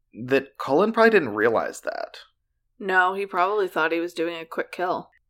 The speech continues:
Speaker 2: Or a painless one.
Speaker 1: What? I, I think that's what he thought, because he told investigators that he would see these patients suffering for days, and then just kind of on impulse, he'd make the decision, "I'm gonna murder them."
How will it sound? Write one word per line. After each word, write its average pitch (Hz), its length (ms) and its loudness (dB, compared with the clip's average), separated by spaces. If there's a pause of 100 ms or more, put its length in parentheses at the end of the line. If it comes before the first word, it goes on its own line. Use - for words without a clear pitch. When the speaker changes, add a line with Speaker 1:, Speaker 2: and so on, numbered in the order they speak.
Speaker 2:
Or 220 200 10
a 180 80 2
painless 190 520 -2
one. 147 360 -2
Speaker 1:
What? - 180 -10 (440)
I, 92 320 0
I 98 40 -2
think 117 240 -4
that's 123 220 2
what 107 100 -2
he 80 80 -8
thought, 101 600 -2 (280)
because 120 720 0
he 135 420 -6
told 139 320 2
investigators 113 760 2
that 90 140 -8
he 113 160 -6
would 127 160 -4
see 123 440 -6 (100)
these 110 200 -6
patients 113 540 -6
suffering 107 540 0
for 92 320 -10 (140)
days, 98 720 -2 (200)
and 117 500 -2
then 120 580 -2
just - 240 -8
kind 135 160 0
of 123 80 4
on 117 200 4
impulse, 117 580 -2
he'd 113 160 -2
make 113 220 -4
the 113 60 -6
decision, 110 640 0
"I'm 170 100 0
gonna 196 120 -4
murder 151 240 -2
them." 98 260 -8